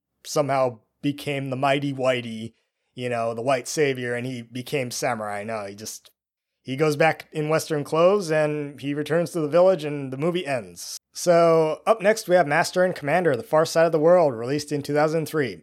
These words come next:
Now, this film nearly made my list of accurate war films.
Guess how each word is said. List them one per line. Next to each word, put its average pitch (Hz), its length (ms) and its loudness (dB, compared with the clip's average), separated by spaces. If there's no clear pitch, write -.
Now, 160 260 2
this 220 300 0
film 170 480 4
nearly 143 1000 2
made 127 300 -2
my 123 180 0
list 117 400 -4
of 110 340 -4
accurate 123 640 -4
war 110 180 -4
films. - 500 -16